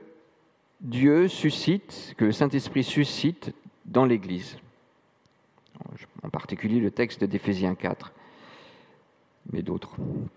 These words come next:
<clears throat> J'ai donné là des références, mais en fait, il faut aller voir aussi dans tous les évangiles et les actes des apôtres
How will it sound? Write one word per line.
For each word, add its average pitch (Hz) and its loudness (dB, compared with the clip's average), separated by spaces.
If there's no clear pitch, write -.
<clears throat> - 4
J'ai 131 8
donné 156 8
là 151 6
des 135 4
références, 135 4
mais 143 4
en 135 4
fait, 190 6
il 139 -2
faut 139 4
aller 120 6
voir 135 4
aussi 127 2
dans 123 4
tous 156 4
les 143 6
évangiles 131 2
et 104 0
les 101 4
actes 147 4
des 110 2
apôtres 110 0